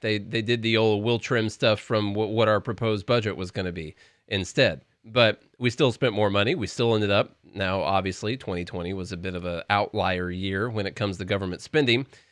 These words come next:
but we still ended up with, what, twenty-eight trillion dollars in debt, something like that. Um, that it's not obviously better when there are conservatives in charge.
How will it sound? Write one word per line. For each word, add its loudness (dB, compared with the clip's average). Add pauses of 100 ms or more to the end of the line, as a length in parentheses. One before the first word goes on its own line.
(160)
but 0
we 0
still 2
ended 2
up 4
with, -6
what, 4
twenty-eight 0
trillion -2
dollars 0
in -2
debt, -4
something -4
like 0
that. 2 (440)
Um, 4 (720)
that 0 (300)
it's -4
not 6
obviously 4
better 4
when 0
there 6
are 2
conservatives -2
in -2
charge. -2